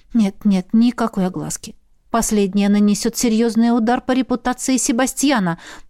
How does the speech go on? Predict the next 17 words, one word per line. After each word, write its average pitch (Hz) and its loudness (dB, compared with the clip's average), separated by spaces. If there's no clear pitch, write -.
По 254 0
моей 247 0
тоже, 233 0
конечно, 180 0
но 226 4
в 220 0
этом 208 0
плане 214 2
мне 202 2
опускаться 220 -4
уже 254 0
некуда, 180 0
и 165 0
так 233 -4
на 208 0
самом 185 0
дне. 170 -2